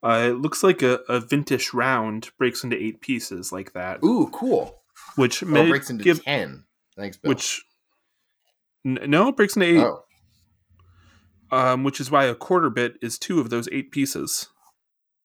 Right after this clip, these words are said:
Speaker 2: Okay, cool.
Speaker 1: So that's, um, another indication that they may be in Vintus.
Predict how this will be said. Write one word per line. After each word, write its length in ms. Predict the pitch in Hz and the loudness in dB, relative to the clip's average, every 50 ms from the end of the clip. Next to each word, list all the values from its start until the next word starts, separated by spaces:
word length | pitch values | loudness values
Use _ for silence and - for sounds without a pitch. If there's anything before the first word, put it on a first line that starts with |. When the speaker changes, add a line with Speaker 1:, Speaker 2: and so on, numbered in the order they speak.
| _ _ _ _ 311 277 _ _ _ _ _ _ _ _ _ _ _ _ _ _ _ _ _ _ _ _ _ _ _ - | _ _ _ _ _ _ _ _ _ _ _ _ _ _ _ _ _ _ _ _ _ _ _ _ _ _ _ _ _ -8
Speaker 2:
Okay, 240 | 156 - - 185 233 240 - _ _ _ _ _ _ _ | -6 -2 0 -2 -2 -2 -6 _ _ _ _ _ _ _
cool. 300 | - 214 233 214 - - - | 4 4 4 4 2 -6 -16
Speaker 1:
So 460 | - - - 120 104 104 107 113 - _ _ _ - _ - _ _ _ _ _ _ _ _ _ - | -18 -12 -4 -2 0 0 0 -4 -8 _ _ _ -20 _ -20 _ _ _ _ _ _ _ _ _ 2
that's, 320 | 139 135 135 135 - - - | 2 2 4 4 0 -4 0
um, 540 | 131 135 131 127 127 123 123 120 120 123 - _ _ _ - - | 2 2 2 2 2 0 -2 -2 -4 -8 -10 _ _ _ -10 -6
another 360 | 143 143 156 147 147 143 139 | -2 -2 2 4 4 2 2
indication 520 | 147 - 151 143 - - 165 160 - 143 123 | 2 0 0 -2 2 2 2 2 2 0 0
that 140 | 120 117 | 0 2
they 100 | - 123 | 2 2
may 180 | 120 131 131 131 | 2 4 2 2
be 160 | 117 123 120 | 2 0 0
in 120 | 113 110 107 | 0 0 0
Vintus. 560 | 151 156 151 - - - - - - - | 0 -2 -2 -2 -6 -6 -6 -6 -8 -8